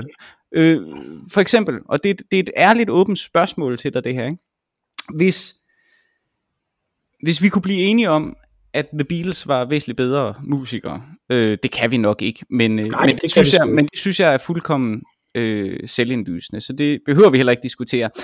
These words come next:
Speaker 1: Men, men jeg vil gerne, jeg vil gerne give dig, jeg vil gerne give dig, at Dylan skriver bedre lyrik, end, øh, The Beatles, øh, drengene gør. Men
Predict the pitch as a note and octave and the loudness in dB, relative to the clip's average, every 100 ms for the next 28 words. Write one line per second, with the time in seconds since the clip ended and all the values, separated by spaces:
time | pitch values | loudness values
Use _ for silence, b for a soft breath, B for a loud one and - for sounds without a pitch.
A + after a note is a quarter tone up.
0 | B B - F3 F#3+ F3+ B B F3 - | B B 4 6 6 4 B B -20 0
1 | E3 F3 - - F3 F3 G3 G3+ A#3 F#3+ | 4 4 2 0 2 4 2 0 0 6
2 | G3+ - G3 A#3 A#3+ B3 G#3+ D#3 E3+ E3+ | 6 6 4 4 4 4 4 2 0 2
3 | F#3 A#3 A#3+ A3 A3+ - - D#3 - E3+ | 2 2 2 0 0 0 -2 -4 -4 -4
4 | G3 G3 - D3+ C#3+ D3+ F3 F3 - - | -4 -4 -4 -2 0 0 0 -2 -4 -10
5 | C#3 D3+ F3 - - _ _ _ _ C3 | -4 -2 -2 -4 -18 _ _ _ _ 2
6 | C3+ B2+ A#2+ _ _ _ _ C3+ C3 A#2+ | 2 2 -2 _ _ _ _ 0 4 4
7 | A#2 A2+ B2 C3+ D3 - - - - A2+ | 2 0 -2 -4 -4 -8 -12 -16 -6 -4
8 | A2 G#2 G#2 - A2+ G#2 A2+ A2+ F#2 G2 | -2 -4 -6 -8 -4 -2 -4 -4 -4 -4
9 | - B B B B B B B _ _ | -6 B B B B B B B _ _
10 | _ _ _ - D#3 D#3+ F3 D#3+ | _ _ _ 0 6 6 6 2